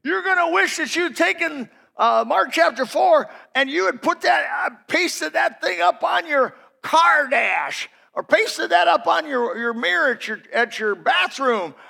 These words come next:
and that you had read through that and read through that and read through that, and every time that God had came by and asked you to do something for him, you said, "I will do it.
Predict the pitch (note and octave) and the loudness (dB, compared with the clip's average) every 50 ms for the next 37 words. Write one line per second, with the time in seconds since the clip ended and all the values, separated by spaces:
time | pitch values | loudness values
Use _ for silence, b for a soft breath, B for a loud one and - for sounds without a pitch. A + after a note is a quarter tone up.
0 | B B - B3+ C4 B3+ B3 - - E4 F4 E4 C#4+ B3+ C#4+ E4+ F#4 F#4 - B3 | B B -2 0 2 2 0 -2 0 -2 0 0 -2 2 4 4 4 4 2 -6
1 | - G#3+ C#4 C4+ C4 B3+ B3+ B3+ G#3+ G#3 G#3+ C4 - A4 G#4 D#4+ - - C4+ C4+ | -10 -8 -6 -2 0 2 2 2 0 -2 0 0 0 0 0 -4 -8 -6 -4 -4
2 | B3+ B3+ B3+ B3+ A#3+ G#3+ G3 A#3 D#4 E4+ - D#4 - - C#4 C4+ C4 B3 A3+ A3+ | 0 2 2 2 0 -2 -2 -2 -2 -2 -2 -4 -8 -8 -2 0 0 0 0 -2
3 | D#4+ F#4+ F#4 F4 C4 - D4+ F4+ F4+ F4+ D#4 B3+ G#3+ B B B B _ A3+ C#4 | -2 -2 -2 -4 0 2 2 2 2 -2 -4 -6 -10 B B B B _ 2 2
4 | C#4 - - E4 - E4+ E4 D#4 D#4 E4+ - - D4 E4+ F#4 D#4+ D4 F4 F#4 F#4+ | 2 4 2 4 4 4 4 4 4 4 2 2 0 -2 -2 0 2 2 2 4
5 | F4+ D4+ D#4+ F#4 E4+ - - - D#4 D#4 - - E4+ F4+ C#4+ - D4+ D#4 D4 B3 | 2 2 2 0 0 -2 -4 -6 -8 -8 -6 -4 -4 -4 -2 2 2 2 2 2
6 | - D#4+ F4+ F4+ E4+ D4+ C#4+ D4+ D#4+ - - D#4+ C#4 A#3+ C4 C4+ D4+ E4 F4 F4 | -2 0 2 2 2 2 0 -4 -6 -2 0 0 0 0 0 2 2 4 2 2
7 | F#4 E4 D4 D4+ E4 F4 F4 F4 F4 E4 D4 C4 - D#4 F#4 G4 F#4 F4 D4 A3+ | 0 -2 -2 -2 -2 0 2 2 0 -2 -4 -8 -6 -2 -2 0 4 4 2 2
8 | - | 2